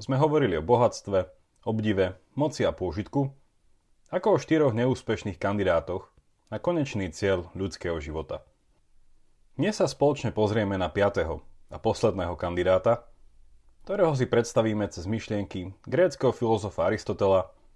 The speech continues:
a rakúskeho psychológa Viktora Emanuela Frankla. Skôr ako začneme,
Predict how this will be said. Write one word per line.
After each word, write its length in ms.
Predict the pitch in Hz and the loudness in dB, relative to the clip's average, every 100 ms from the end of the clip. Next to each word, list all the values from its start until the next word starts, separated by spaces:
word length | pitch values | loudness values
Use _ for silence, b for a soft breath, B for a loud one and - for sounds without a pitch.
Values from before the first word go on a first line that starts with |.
| - _ _ | -20 _ _
a 160 | - 139 | 2 4
rakúskeho 560 | 113 110 98 - 92 - | 4 2 -4 -2 -2 -2
psychológa 720 | 90 - 90 82 78 73 - _ | -8 -4 -4 -2 -2 -2 -6 _
Viktora 560 | - 127 - 110 90 - | -6 -6 -2 0 0 0
Emanuela 480 | 92 90 87 80 73 - | -4 -4 -4 -4 -4 -4
Frankla. 480 | 78 73 - - _ _ _ _ _ _ _ _ _ _ _ - | -6 -6 -10 -12 _ _ _ _ _ _ _ _ _ _ _ -14
Skôr 240 | - 117 | 2 6
ako 240 | 107 95 98 | 6 4 0
začneme, 480 | 113 - 117 113 | 0 0 0 -2